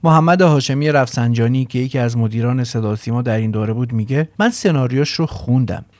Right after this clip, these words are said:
گفتم: آقای حاتمی، این سناریو قابل ساخت نیست. ما نمی‌تونیم این رضا شاه و این جادهٔ ابریشم رو بسازیم.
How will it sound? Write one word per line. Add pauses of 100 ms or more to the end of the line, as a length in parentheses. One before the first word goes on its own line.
گفتم:
آقای
حاتمی،
این
سناریو
قابل
ساخت
نیست.
ما
نمی‌تونیم
این
رضا
شاه
و
این
جادهٔ
ابریشم
رو
بسازیم.